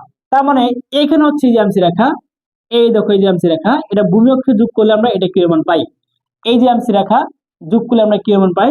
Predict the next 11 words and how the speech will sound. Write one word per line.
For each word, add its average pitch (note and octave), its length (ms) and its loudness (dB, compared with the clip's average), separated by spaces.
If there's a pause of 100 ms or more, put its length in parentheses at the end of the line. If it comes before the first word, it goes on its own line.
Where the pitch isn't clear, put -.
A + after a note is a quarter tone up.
তার B3 180 0
মানে A#3 160 0 (480)
কিউয়ের B3+ 240 2
মানটা B3+ 200 2
বলো C4 180 2
কত? B3+ 140 -2 (600)
পঞ্চাশ। E3+ 400 -2 (460)
ওকে, A#3 180 0 (680)
তারপর B3+ 340 0
খেয়াল A#3 220 0
করো, F#3 160 0